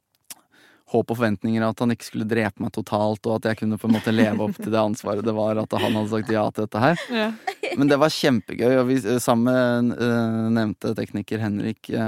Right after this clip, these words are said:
Speaker 1: hadde en prøveperiode som var på tre uker,
Speaker 2: Ja.
Speaker 1: eh,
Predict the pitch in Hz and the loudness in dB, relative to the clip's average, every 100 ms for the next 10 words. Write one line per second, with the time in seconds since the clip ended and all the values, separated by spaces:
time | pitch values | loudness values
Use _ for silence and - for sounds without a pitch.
0 | 107 104 110 110 - 110 104 101 107 107 | -2 -2 -2 -4 -2 -2 -2 -4 -4 -6
1 | 110 113 117 110 117 - - - 120 113 | -4 -2 -2 -2 -4 -8 -8 -4 -2 -2
2 | 117 - 123 - _ _ _ _ _ - | -4 -4 -4 -6 _ _ _ _ _ -2
3 | 269 233 110 110 110 113 113 | 0 0 2 4 4 2 0